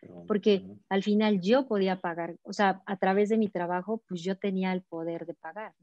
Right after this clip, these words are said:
Speaker 2: ¿no? Entonces, todas esas personas que en un momento, pues, me criticaron, que en algún momento hicieron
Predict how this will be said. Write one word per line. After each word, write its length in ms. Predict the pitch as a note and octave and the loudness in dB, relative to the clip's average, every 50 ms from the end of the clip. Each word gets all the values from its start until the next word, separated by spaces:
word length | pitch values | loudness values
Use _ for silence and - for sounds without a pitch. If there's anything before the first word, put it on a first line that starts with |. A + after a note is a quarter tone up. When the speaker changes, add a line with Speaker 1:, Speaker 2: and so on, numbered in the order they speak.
| - | -20
Speaker 2:
¿no? 120 | G3+ B3+ _ _ - | -20 -20 _ _ -16
Entonces, 480 | - - F#3+ F3+ G3 G#3 G#3 F#3+ - - - - - - - _ _ _ _ _ | -8 -4 -2 0 2 4 2 2 0 -4 -16 -20 -20 -20 -20 _ _ _ _ _
todas 240 | - A#3 A#3 A#3 A3 | 6 6 6 6 6
esas 140 | A#3+ A#3 A#3 | 2 0 2
personas 380 | - A#3 A3 A3+ A#3 A#3 A3+ A3+ | 2 2 4 4 4 4 4 2
que 80 | - G#3+ | 2 2
en 60 | G#3+ | 4
un 80 | A3 | 4
momento, 560 | A3 A3 G#3+ G#3+ G#3+ G#3 G#3 A3 A3 G#3+ F#3+ - | 4 4 4 4 2 2 2 2 2 2 2 0
pues, 160 | G3 F#3 F3+ | -2 -2 -2
me 120 | F#3 F3+ | -2 -4
criticaron, 840 | F#3+ F3+ F#3 - F#3+ - - A3 A3 G#3+ A3 A3 G#3+ G#3+ A3 G3+ F#3 | -6 -8 -12 -12 -4 0 2 4 4 4 4 4 2 2 0 -2 -2
que 120 | F#3+ - F#3 | -4 -4 -2
en 100 | F3+ F#3 | -2 -2
algún 220 | F3+ F3+ F#3+ G3 | -2 -2 0 0
momento 340 | G3+ G3+ G3+ G3 F#3+ F#3 G3+ | 0 0 0 0 -2 -2 -2
hicieron 420 | F#3+ F3 G3+ F#3+ F#3+ F#3+ F#3+ F3+ | -2 -2 -2 -4 -2 -2 -4 -6